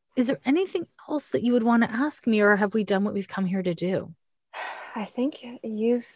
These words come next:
Speaker 2: answered my questions, Jessica.
Speaker 1: That makes me happy, slash also I'm sorry.
Speaker 2: I mean, I, it needs to be answered, though. You know, I need,
Speaker 1: Yeah.
Speaker 2: I needed that clarity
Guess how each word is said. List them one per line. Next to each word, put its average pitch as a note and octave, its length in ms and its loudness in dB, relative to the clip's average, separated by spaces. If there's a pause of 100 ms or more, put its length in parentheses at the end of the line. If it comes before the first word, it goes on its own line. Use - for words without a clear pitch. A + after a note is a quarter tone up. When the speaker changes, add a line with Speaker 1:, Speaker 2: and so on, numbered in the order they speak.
Speaker 2:
answered B3 380 -2
my A#3 140 -4
questions, A3+ 560 -4
Jessica. G#3+ 600 -2 (300)
Speaker 1:
That G#3 80 -4
makes G3 240 -8
me G3 80 -6
happy, F3+ 340 -4
slash E3+ 320 -4
also E3+ 240 -4
I'm D#3+ 140 -2
sorry. - 520 -6 (380)
Speaker 2:
I A3 120 -2
mean, G#3 420 2
I, - 220 2
it G#3+ 220 0 (200)
needs G3+ 600 0
to G3+ 380 0 (260)
be F#3+ 180 4
answered, G3 460 -2
though. F#3+ 260 -2
You G3 160 2
know, G3+ 200 4
I F#3+ 80 2
need, G3+ 240 2
Speaker 1:
Yeah. F3+ 140 -8
Speaker 2:
I F#3+ 60 0
needed G3 280 4
that F#3 220 0
clarity F#3 640 6